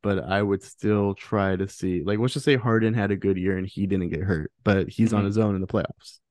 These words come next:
Speaker 2: Mm-hmm.
Speaker 1: Then I would be like, "All right, maybe we could bring back one of 'em, whichever one James Harden prefers to come back."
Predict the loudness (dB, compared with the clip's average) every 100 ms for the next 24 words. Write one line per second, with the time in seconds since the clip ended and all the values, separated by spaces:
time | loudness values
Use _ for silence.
0 | -8 -6 -6 -10 _ _ _ _ _ 6
1 | 8 8 6 6 4 4 4 2 2 4
2 | 4 4 2 2 4 4 4 2 2 2
3 | 0 0 -2 0 2 2 4 2 2 2
4 | 0 2 2 2 2 -2 -6 0 2 0
5 | -4 -6 -4 -2 -2 -4 -6